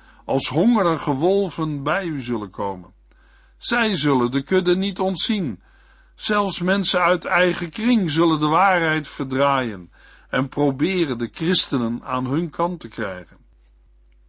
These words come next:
Wees daarom op uw hoede." Twee Timotheus drie vers twee tot en met vier. "Want de mensen zullen alleen van zichzelf en van hun geld houden. Ze zullen verwaand en hoogmoedig zijn.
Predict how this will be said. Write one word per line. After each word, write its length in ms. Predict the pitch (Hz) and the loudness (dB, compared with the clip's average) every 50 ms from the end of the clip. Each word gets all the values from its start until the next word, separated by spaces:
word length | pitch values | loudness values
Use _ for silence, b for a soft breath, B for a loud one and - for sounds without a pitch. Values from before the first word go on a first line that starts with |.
| _ _ _ - | _ _ _ -6
Wees 440 | - 120 156 185 208 202 160 - | 0 2 2 2 2 0 -2 -4
daarom 580 | - 107 113 117 110 107 104 104 113 120 131 135 | -4 0 0 0 2 0 -2 -4 -4 -4 -4 -2
op 160 | 131 135 139 | -4 -4 -2
uw 160 | - 156 156 | 0 0 2
hoede." 420 | 143 143 170 196 156 131 95 87 - _ _ _ _ _ _ _ _ _ _ _ _ _ _ _ _ _ _ - | 2 2 2 2 0 0 -2 -2 -6 _ _ _ _ _ _ _ _ _ _ _ _ _ _ _ _ _ _ -10
Twee 300 | - 190 196 214 214 175 | -4 -2 -2 -2 -2 -4
Timotheus 760 | - - 143 135 135 147 156 156 - - 120 107 101 95 | -6 -4 -2 0 2 2 0 0 -2 -6 -8 -8 -8 -8
drie 320 | 98 117 120 143 165 151 - | -8 -6 -4 -4 -4 -4 -6
vers 300 | - 107 101 90 - - | -6 -8 -6 -6 -8 -8
twee 320 | - 120 117 113 113 110 | -6 -4 -2 -2 -2 -4
tot 240 | - - 120 113 - | -6 -10 -10 -8 -8
en 60 | 127 | -8
met 200 | 123 123 123 120 | -8 -8 -8 -10
vier. 380 | - - 107 95 87 78 76 _ _ _ _ _ _ _ _ _ _ _ _ _ _ _ _ _ - | -14 -14 -12 -12 -12 -14 -16 _ _ _ _ _ _ _ _ _ _ _ _ _ _ _ _ _ -2
"Want 240 | - 127 156 170 | 0 0 0 0
de 100 | 160 156 | -2 -2
mensen 460 | 160 175 190 214 214 - - - 151 151 | 0 2 2 0 0 -2 -2 0 0 0
zullen 340 | 139 156 165 156 143 139 | 2 2 2 4 4 2
alleen 400 | 147 143 143 147 147 143 139 147 | 2 0 0 2 2 2 2 0
van 220 | 143 - 143 135 131 | 0 0 -2 -2 0
zichzelf 800 | 117 131 135 131 - - - 196 190 175 139 127 151 - - - b b b b b b | 0 0 -2 0 0 0 2 4 4 2 2 -2 -4 -8 -14 -20 b b b b b b
en 160 | - 127 131 | -6 -6 -2
van 200 | 123 143 135 131 | 0 0 0 2
hun 160 | 143 151 156 | 0 0 -2
geld 400 | 139 - 196 214 220 220 196 - | -2 -2 0 0 0 -2 -4 -6
houden. 400 | - 120 113 101 95 90 90 85 - _ _ _ _ _ _ _ _ _ _ _ | -4 -4 -2 -2 -4 -6 -10 -16 -20 _ _ _ _ _ _ _ _ _ _ _
Ze 180 | - - 147 | -8 -4 -2
zullen 300 | 131 127 165 175 151 139 | 0 2 2 2 2 0
verwaand 640 | 123 - 135 120 127 127 131 143 160 170 180 175 - - | -2 -2 -2 0 2 2 4 4 4 2 0 -4 -4 -4
en 140 | 156 147 | -2 0
hoogmoedig 680 | 139 131 139 151 151 135 - 147 143 170 185 156 123 - | 0 2 2 0 0 -2 -6 -6 -4 -4 -4 -4 -4 -6
zijn. 440 | - - 107 101 101 95 95 95 | -6 -8 -8 -8 -10 -12 -14 -18